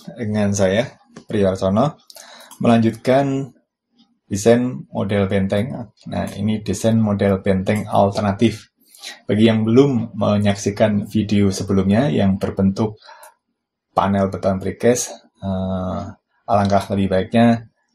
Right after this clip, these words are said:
menonton yang itu dulu, biar nggak lompat ya. Karena modelnya kurang lebih sama, ada bahan-bahan yang sama, jadi saya tidak akan mengulang untuk bahan yang sama. Cukup saya jelaskan saja bahan,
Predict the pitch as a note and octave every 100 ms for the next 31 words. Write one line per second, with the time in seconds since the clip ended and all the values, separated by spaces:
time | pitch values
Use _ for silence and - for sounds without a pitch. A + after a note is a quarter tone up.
0 | _ _ G#2 G#2 G2 G2 G2+ G2+ A2+ G#2
1 | F#2+ G2+ F#2+ F#2 C3 - _ G2 F#2+ F#2
2 | F2+ F#2 G2 A2 G#2 G2 - _ - -
3 | - - G2+ A#2 C3+ - _ _ _ -
4 | B2 G#2+ G#2 G#2 A#2+ C#3 C#3 - _ _
5 | _ _ _ _ - A#2 A2+ A2 A#2+ A2+
6 | F#2 F#2+ A2 C#3+ E3 - _ _ A#2+ G#2
7 | F#2+ G2 F#2+ F#2+ G2 G2 F#2+ F#2+ F2 F#2
8 | G2 B2+ A2+ F#2+ G2+ G2 G2+ F#2+ - G2
9 | G#2 G2+ G2+ G2+ G2+ G#2 G2 G2 G2 G2
10 | G2 G2 F#2+ G2 F#2+ A2+ D3+ F#3+ - -
11 | - - B2 A#2 C#3 B2 A#2 G#2+ G2+ -
12 | G#2 G2+ F#2+ A#2 B2+ C#3 D3 _ _ _
13 | G#2 G2 A2